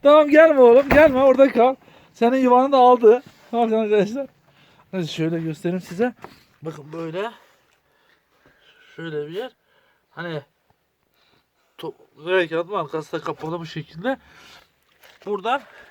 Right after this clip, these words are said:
özellikle bir şey olmasın diye yapmışım. Buralarda zaten komple duvar.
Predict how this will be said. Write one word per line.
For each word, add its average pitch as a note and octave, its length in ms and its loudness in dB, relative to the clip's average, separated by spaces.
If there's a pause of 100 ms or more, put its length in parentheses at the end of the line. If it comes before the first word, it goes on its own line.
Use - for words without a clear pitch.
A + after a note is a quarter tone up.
(1000)
özellikle F#3 540 -4
bir F3 60 -14
şey F3+ 140 -6
olmasın F#3+ 440 -6
diye F#3+ 220 0 (960)
yapmışım. D#3+ 560 -8 (1160)
Buralarda F#3 380 2
zaten F3 420 -2 (880)
komple E3+ 480 -4
duvar. G#3 340 2